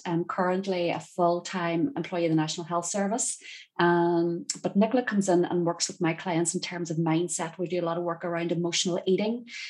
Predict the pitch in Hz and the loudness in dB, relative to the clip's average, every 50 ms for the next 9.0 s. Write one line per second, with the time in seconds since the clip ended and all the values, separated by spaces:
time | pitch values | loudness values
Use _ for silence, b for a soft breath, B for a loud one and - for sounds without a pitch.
0 | B B B 185 175 175 170 170 170 170 170 165 160 - _ _ _ - 190 - | B B B 4 4 6 6 4 4 2 0 -2 -4 -8 _ _ _ -6 -6 -2
1 | - - 196 190 190 190 196 202 - - - - 196 185 190 190 - 190 - - | 2 4 6 6 6 6 4 4 2 0 0 2 2 2 2 2 0 -2 -2 -2
2 | 165 160 170 170 170 165 165 - _ - 190 160 180 170 165 165 170 - 180 165 | 0 0 2 2 2 0 -4 -8 _ -4 -2 0 2 2 2 0 -2 -2 -2 0
3 | 170 170 165 170 - 180 156 160 160 151 170 196 185 185 196 - 190 - 175 165 | 0 0 0 0 -4 -6 -4 -4 -2 0 2 2 2 2 0 -2 -2 0 0 -2
4 | 160 - - - _ - 220 214 196 196 196 190 180 170 170 165 190 185 170 175 | -2 -4 -10 -10 _ 2 2 2 4 2 2 4 4 4 2 0 -4 -6 -2 2
5 | 170 170 170 175 180 190 190 185 180 175 165 151 175 170 165 165 165 165 165 165 | 4 4 4 6 4 4 4 4 4 2 2 0 0 -2 0 0 0 -2 -4 -6
6 | - - 170 165 170 160 170 175 170 170 165 B B B B B B B B - | -6 -4 -2 -2 0 0 -2 -2 -4 -6 -8 B B B B B B B B 2
7 | 180 170 170 170 175 180 180 - - 196 196 - 190 190 170 - 175 175 175 170 | 4 4 6 4 4 4 2 2 2 0 -2 0 -2 0 2 2 2 2 2 0
8 | - 175 170 170 170 170 165 160 160 160 - - - - - 196 170 151 - | 0 2 2 4 2 2 2 2 0 0 -2 -6 -8 -4 -2 0 0 0 -2